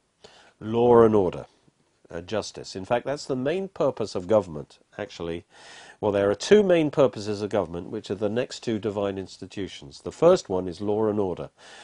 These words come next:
the impl-, bringing in justice, dealing with criminal behavior.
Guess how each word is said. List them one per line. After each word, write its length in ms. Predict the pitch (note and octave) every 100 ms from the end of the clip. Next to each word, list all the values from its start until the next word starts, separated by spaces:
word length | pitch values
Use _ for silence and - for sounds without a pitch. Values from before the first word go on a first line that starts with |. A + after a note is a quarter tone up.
| -
the 160 | - A2+
impl-, 320 | C3 - D3 - - - -
bringing 340 | - B2+ C#3 B2+
in 180 | G#2+
justice, 680 | G2+ A2+ - - D#2+ - - _ - - _
dealing 400 | A2+ B2 B2+ B2
with 240 | G#2 G#2 -
criminal 480 | - G#2+ G#2 G2+
behavior. 580 | F#2 F#2+ G#2 G2+ F2 C2+